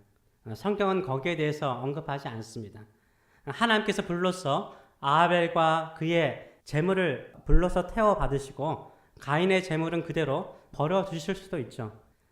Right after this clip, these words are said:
오늘 본문은 그것을 말하고 있지 않습니다. 그러나 가인은 자신의 제물을 하나님께서 받지 않으셨음을 분명히 알았어요. 아벨의 제사는 받고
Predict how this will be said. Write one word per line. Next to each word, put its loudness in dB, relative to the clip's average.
오늘 2
본문은 4
그것을 0
말하고 0
있지 -8
않습니다. -8
그러나 0
가인은 4
자신의 2
제물을 2
하나님께서 -2
받지 -2
않으셨음을 0
분명히 2
알았어요. -4
아벨의 4
제사는 0
받고 -2